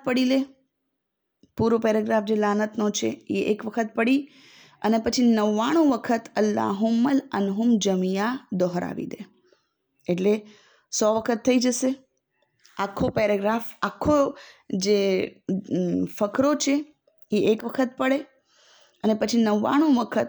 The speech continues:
"અલ્લાહુમ્મલ અનહુમ જમીઆ" પડી લેશે તો કાફી થઈ જશે. દસમા ઇમામ કહી રહ્યા છે. એવી જ રીતે જે સલામ છે, "અસ્સલામુ અલૈકા યા અબા અબ્દિલ્લાહ વ અલલ અરવાહિલ લતી હલ્લત બિફિનાઇક",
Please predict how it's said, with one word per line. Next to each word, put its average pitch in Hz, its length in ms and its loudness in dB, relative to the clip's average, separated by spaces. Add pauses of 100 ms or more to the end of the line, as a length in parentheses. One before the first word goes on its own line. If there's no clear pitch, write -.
(120)
"અલ્લાહુમ્મલ 220 1000 0
અનહુમ 202 440 0
જમીઆ" 190 640 -4 (140)
પડી 196 220 0
લેશે 262 480 0 (420)
તો 254 120 0
કાફી 208 520 -4
થઈ 185 220 -4
જશે. - 340 -12 (460)
દસમા 208 300 0
ઇમામ 190 280 -2
કહી - 180 -4
રહ્યા - 160 -6
છે. - 240 -10 (1500)
એવી 262 200 2
જ 277 120 -2
રીતે 262 520 -4 (540)
જે 208 80 2
સલામ 214 480 0
છે, - 360 -6 (1500)
"અસ્સલામુ 202 480 -2
અલૈકા 185 320 -4
યા 185 100 0
અબા 185 200 -4
અબ્દિલ્લાહ 180 640 -4
વ 185 100 -6
અલલ 180 380 -2
અરવાહિલ 185 580 -2
લતી 180 240 -4
હલ્લત 180 320 -2
બિફિનાઇક", 175 800 -6